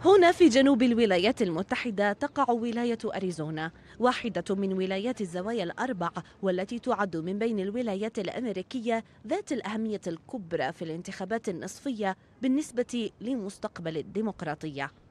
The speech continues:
فالانتخابات النصفية من المتوقع أن تثير جدلا كبيرا مع زعم المرشحين الجمهوريين الثلاثة الكبار الذين يتنافسون لقيادة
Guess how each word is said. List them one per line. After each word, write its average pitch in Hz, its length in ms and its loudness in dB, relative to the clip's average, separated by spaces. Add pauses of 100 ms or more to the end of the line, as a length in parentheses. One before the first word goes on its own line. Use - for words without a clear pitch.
(460)
فالانتخابات 285 680 0
النصفية 208 680 -4 (260)
من 294 140 2
المتوقع 262 640 -2 (260)
أن 202 120 -2
تثير 214 400 -2
جدلا 185 520 -2
كبيرا 196 500 -2 (260)
مع 269 180 2
زعم 247 280 0
المرشحين 220 800 -4
الجمهوريين 190 680 -4
الثلاثة 208 460 -6
الكبار 226 580 -2 (240)
الذين 330 300 0
يتنافسون 285 840 -4
لقيادة 185 540 -4